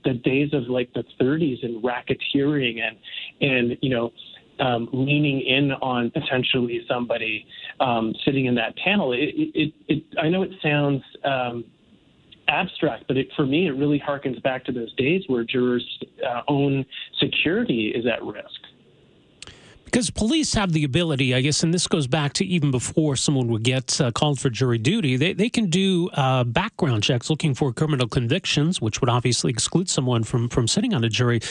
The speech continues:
Speaker 2: But that's as far as it's supposed to go, isn't it?
Speaker 1: Well, and again, it,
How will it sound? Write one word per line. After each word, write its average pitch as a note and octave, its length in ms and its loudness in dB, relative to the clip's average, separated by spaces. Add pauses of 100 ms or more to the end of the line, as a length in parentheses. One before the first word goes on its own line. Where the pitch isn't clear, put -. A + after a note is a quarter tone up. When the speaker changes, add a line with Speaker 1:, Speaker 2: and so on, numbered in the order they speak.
(400)
Speaker 2:
But D3 100 2
that's C#4 220 0
as G3 120 0
far F#3+ 240 2
as C3 140 0
it's C3+ 120 -2
supposed C3+ 440 0
to - 40 0
go, A3 300 0
isn't C#3+ 200 0
it? - 100 -14 (1120)
Speaker 1:
Well, F#3+ 320 0
and F#3 440 0
again, E3 420 0
it, D3+ 200 -2